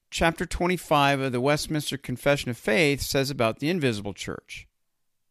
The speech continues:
"The Catholic or universal church, which is invisible, consists of the whole number of the elect that have been, are, or shall be gathered into one under Christ the head thereof,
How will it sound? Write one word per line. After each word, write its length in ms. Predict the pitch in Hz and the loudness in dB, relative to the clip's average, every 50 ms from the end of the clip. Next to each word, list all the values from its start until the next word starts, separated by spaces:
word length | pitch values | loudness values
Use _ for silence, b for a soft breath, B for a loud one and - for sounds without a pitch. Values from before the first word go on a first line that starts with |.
| _ _ _ _ _ _ _ _ _ _ | _ _ _ _ _ _ _ _ _ _
"The 80 | 143 | -4
Catholic 460 | - - 190 185 180 - 196 - - | 2 4 4 4 4 2 -2 -2 2
or 120 | 147 151 151 | 4 4 4
universal 600 | 151 165 170 151 131 117 147 202 240 240 - 165 | 6 4 2 2 2 4 4 4 4 4 2 -4
church, 540 | 139 - - - 139 123 127 165 - - - | -4 -4 -2 0 2 2 2 0 -2 -4 -4
which 180 | 135 131 - - | -4 -2 0 -2
is 160 | 127 113 - - | -4 -4 -4 -6
invisible, 840 | 135 120 107 104 107 135 180 208 185 175 135 110 110 104 107 135 - _ _ _ _ _ | -6 -4 -4 -2 2 2 4 4 2 0 0 0 0 0 -2 -4 -10 _ _ _ _ _
consists 440 | - 170 - - - 247 233 - | 0 2 2 4 4 4 2 2
of 220 | 170 190 190 165 151 | 2 2 2 2 4
the 200 | 160 147 117 - | 2 2 2 2
whole 240 | 180 185 196 202 208 | 2 4 4 4 4
number 400 | 208 202 190 185 180 170 170 - | 4 4 4 4 6 4 2 4
of 220 | - 143 135 123 | 2 0 -2 0
the 100 | 135 143 | 0 2
elect 760 | 139 131 131 143 175 202 190 127 98 - - - - - - _ _ _ _ _ _ _ | 2 2 0 2 4 4 4 4 2 -2 -6 -10 -12 -12 -12 _ _ _ _ _ _ _
that 100 | - 110 | -6 -2
have 320 | 107 131 147 185 226 214 | 0 2 4 4 2 2
been, 380 | 196 180 143 127 127 135 160 170 - _ _ _ _ _ _ _ _ _ | 2 2 2 2 2 0 -2 -6 -10 _ _ _ _ _ _ _ _ _
are, 480 | - 151 175 175 147 110 101 101 107 - - _ _ | 2 4 6 6 6 4 4 2 0 -2 -6 _ _
or 160 | - 131 135 | 0 2 2
shall 380 | 131 - - 160 160 165 180 180 | 2 0 0 2 2 2 2 2
be 120 | 180 190 | 0 -2
gathered 520 | 160 - 147 139 139 131 143 139 139 - - | 0 0 2 2 2 2 2 0 0 -2 -4
into 320 | - 143 131 127 - - 165 | -4 -4 -2 -2 -2 -2 -2
one 520 | 151 147 165 165 143 117 107 104 110 127 - _ _ _ _ | -2 0 0 0 0 0 0 -2 -4 -6 -10 _ _ _ _
under 220 | - 156 151 151 147 | 2 4 4 4 0
Christ 520 | - - - 147 151 165 190 - - - | 0 4 4 6 6 6 4 2 0 2
the 140 | - 196 185 | 2 4 4
head 320 | 160 170 156 151 147 139 | 6 6 6 4 4 4
thereof, 640 | 131 139 139 147 143 110 92 95 95 117 131 - - | 4 4 6 6 4 4 2 -2 -6 -8 -12 -16 -20